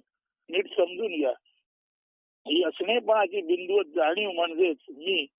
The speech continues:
वास्तवात शून्य सागरात तरंगणाऱ्या फळीच्या तुकड्यासारखा आहे, फ्लोटिंग वुडन प्लॅंक. तेच ते शून्यातून बाहेर पडलेल्या विश्वातील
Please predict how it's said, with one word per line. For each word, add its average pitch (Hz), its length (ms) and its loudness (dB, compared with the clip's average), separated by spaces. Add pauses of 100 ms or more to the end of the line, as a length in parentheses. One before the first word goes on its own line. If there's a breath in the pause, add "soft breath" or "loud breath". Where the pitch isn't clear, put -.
(300)
वास्तवात 185 580 2
शून्य 247 420 -2
सागरात 185 480 2 (160)
तरंगणाऱ्या 175 600 2 (400)
फळीच्या 214 460 2
तुकड्यासारखा 170 960 2
आहे, 143 200 0 (500)
फ्लोटिंग 214 500 0
वुडन 165 360 2 (120)
प्लॅंक. 156 400 -2 (460)
तेच 247 160 4 (140)
ते 240 120 2
शून्यातून 196 680 0
बाहेर 185 280 2
पडलेल्या 180 540 2
विश्वातील 165 720 -2